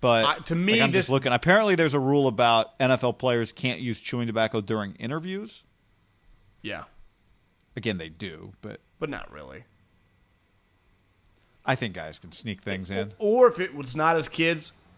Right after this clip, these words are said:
Speaker 2: could it be the team doctor who's on his ass about a bunch of things, right? Who's had health problems, he's got, and the team doctor, so he's just making sure the team doctor doesn't see him.
Speaker 1: <laughs> This is a story not even related. This is, like, an older story I found, and it says,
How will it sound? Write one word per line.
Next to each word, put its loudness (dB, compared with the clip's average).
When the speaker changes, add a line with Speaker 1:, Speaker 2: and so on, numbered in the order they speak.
Speaker 2:
could 2
it 0
be 2
the -4
team -2
doctor -2
who's -4
on -2
his -4
ass 0
about -2
a -6
bunch -6
of -16
things, -8
right? -2
Who's -8
had -4
health -4
problems, -2
he's -12
got, -6
and -8
the -8
team -4
doctor, -2
so -10
he's -8
just -14
making -8
sure -8
the -10
team -8
doctor -6
doesn't -8
see -6
him. -4
Speaker 1:
<laughs> -20
This 4
is -2
a 4
story 4
not 4
even 0
related. 2
This 0
is, 0
like, 0
an -2
older 0
story 0
I 2
found, 2
and -2
it -6
says, -2